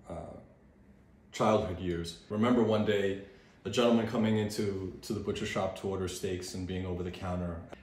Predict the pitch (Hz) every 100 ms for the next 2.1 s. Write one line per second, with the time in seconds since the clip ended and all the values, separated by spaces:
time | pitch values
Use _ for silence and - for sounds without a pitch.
0 | - 110 117 110 110 - 107 110 107 104
1 | - 101 95 117 143 233 120 104 - 98
2 | 87